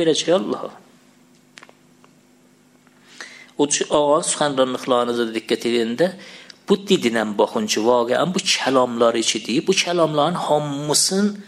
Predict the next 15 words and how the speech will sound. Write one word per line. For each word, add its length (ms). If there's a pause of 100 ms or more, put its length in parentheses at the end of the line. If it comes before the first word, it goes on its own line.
(680)
dərvaqı 580 (100)
yoxlayıb 800
bizim 300
dilimiz. 680 (1400)
Çoxlu 520
zatları 460
mülahizə 640
eləyib 280
ta 220
deyib 320
bu 80
ittifaq 540
düşsün. 560 (1600)
Və 160
bu 160